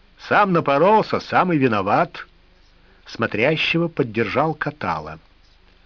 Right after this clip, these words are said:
«Он в цвет базарит, Зубач! Я бы за тебя мазу тянул, но не могу. Сейчас ты не прав. Такие слова за рваный рубь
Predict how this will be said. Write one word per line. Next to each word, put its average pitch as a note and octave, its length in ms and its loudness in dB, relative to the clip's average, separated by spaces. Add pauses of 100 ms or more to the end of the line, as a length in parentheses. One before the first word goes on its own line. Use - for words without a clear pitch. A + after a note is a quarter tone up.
(1080)
«Он C#3+ 260 0
в - 160 -14 (180)
цвет C3+ 280 0
базарит, A2+ 560 0
Зубач! G2+ 540 -4 (840)
Я F3+ 340 4
бы C3+ 360 2 (500)
за C3 180 0
тебя D#3 420 2
мазу A2 440 0
тянул, G2 520 -4 (260)
но B2+ 160 0
не E3 120 2
могу. G2 420 -2 (360)
Сейчас E3 540 -2
ты C#3 180 0
не D3 200 -2
прав. - 360 -4 (960)
Такие F3 460 0
слова D3+ 500 2
за C#3+ 200 0
рваный E3 600 2
рубь C#3+ 380 2